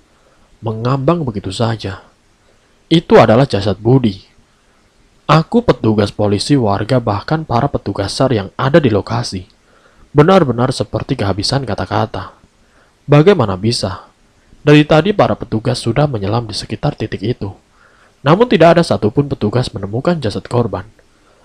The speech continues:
Sementara ayah Tejo yang baru saja datang, berjambi-jambi lalu melemparkan ayam cemani. Tiba-tiba saja,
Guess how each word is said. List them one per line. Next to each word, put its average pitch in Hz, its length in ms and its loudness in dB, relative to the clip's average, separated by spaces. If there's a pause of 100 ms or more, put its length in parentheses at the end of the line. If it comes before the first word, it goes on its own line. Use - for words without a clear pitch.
(160)
Sementara 160 580 2
ayah 101 160 -2
Tejo 127 300 0
yang 107 240 2
baru 110 240 0
saja 104 320 -4
datang, 98 400 -6 (560)
berjambi-jambi 135 1080 0
lalu 101 400 -2
melemparkan 107 680 -4
ayam 98 240 -12
cemani. 104 480 -6 (640)
Tiba-tiba 170 400 0
saja, 110 480 -4